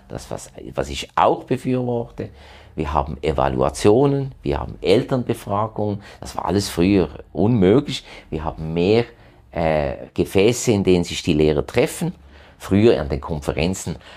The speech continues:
was war das <laughs> früher an den Konferenzen? Da hat man das Schulfest und die Ferien diskutiert und dann war fertig, oder? Eine Konferenz im Jahr vielleicht, nicht? Und heute haben wir ständig, also fast zu viel schon,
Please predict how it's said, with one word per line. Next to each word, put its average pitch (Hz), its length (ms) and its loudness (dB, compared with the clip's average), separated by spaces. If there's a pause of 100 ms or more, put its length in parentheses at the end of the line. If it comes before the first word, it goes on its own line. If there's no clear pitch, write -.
(100)
was 71 220 -6
war 101 120 4 (140)
das - 140 -2
<laughs> - 0 -
früher - 300 -4
an 87 80 0
den - 80 -12
Konferenzen? 85 640 -2 (280)
Da 71 140 0
hat 95 220 -2
man 87 220 0 (640)
das - 160 -2
Schulfest 165 760 2 (160)
und - 260 0
die 80 260 2
Ferien 123 680 2 (100)
diskutiert 123 800 0
und 82 160 -2
dann 90 140 0
war 65 140 2
fertig, - 560 -2
oder? - 240 -2
Eine 73 240 -2
Konferenz 113 600 0
im 92 120 0
Jahr 92 200 6
vielleicht, - 520 -2
nicht? - 200 -6 (1500)
Und 65 400 -6 (440)
heute 90 340 2
haben 76 200 0
wir 76 80 -2
ständig, 98 600 0
also 71 180 -4 (220)
fast - 320 -2
zu 82 80 -2
viel 143 300 6
schon, 117 320 0